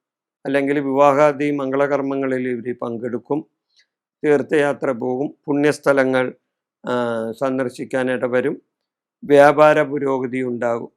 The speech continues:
വ്യാപാരം സംബന്ധിച്ച പുരോഗതി ഉണ്ടാകും. സാമ്പത്തികമായ, ആ, നേട്ടങ്ങളുണ്ടാകും.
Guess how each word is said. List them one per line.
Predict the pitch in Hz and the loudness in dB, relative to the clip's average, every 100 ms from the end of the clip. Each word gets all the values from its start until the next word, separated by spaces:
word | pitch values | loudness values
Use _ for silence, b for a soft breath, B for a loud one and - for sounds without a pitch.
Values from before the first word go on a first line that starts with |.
| - | -4
വ്യാപാരം | 127 135 135 139 139 | 0 2 2 0 -2
സംബന്ധിച്ച | 135 135 127 123 120 127 | -4 -4 -4 -4 -6 -8
പുരോഗതി | 110 123 120 120 123 127 | -6 -4 -2 -2 -2 -4
ഉണ്ടാകും. | 127 127 131 151 - _ _ _ | -2 0 0 0 -6 _ _ _
സാമ്പത്തികമായ, | - 135 135 143 151 - 147 143 135 127 117 113 - _ - | 0 2 2 2 -2 -2 0 2 2 2 0 -4 -14 _ -12
ആ, | 117 117 | -8 -6
നേട്ടങ്ങളുണ്ടാകും. | 117 120 127 127 139 139 131 123 123 123 147 | -6 -4 -4 -2 -4 -2 -2 0 2 2 0